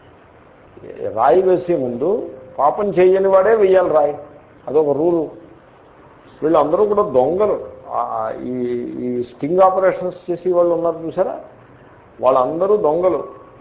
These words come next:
వాళ్ళకి బ్యాడ్, వాళ్ళ హిస్టరీ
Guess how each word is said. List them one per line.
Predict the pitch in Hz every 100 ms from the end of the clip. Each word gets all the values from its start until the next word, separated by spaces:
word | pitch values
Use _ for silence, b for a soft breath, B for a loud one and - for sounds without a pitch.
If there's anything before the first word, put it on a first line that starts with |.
| 123
వాళ్ళకి | 120 143 151 151 147 - 208
బ్యాడ్, | 180 110 131 151 175 190 175 190 185 180 170 170
వాళ్ళ | 147 139 147
హిస్టరీ | 127 131 - 180 202